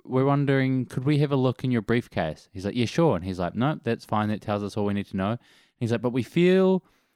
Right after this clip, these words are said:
that with sometimes, um, these things, there's a, a window, a window of opportunity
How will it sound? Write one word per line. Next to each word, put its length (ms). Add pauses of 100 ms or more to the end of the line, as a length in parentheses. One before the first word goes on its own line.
(160)
that 100
with 120
sometimes, 720 (120)
um, 260
these 200
things, 560
there's 220
a, 320 (280)
a 120
window, 800 (720)
a 80
window 360
of 120
opportunity 920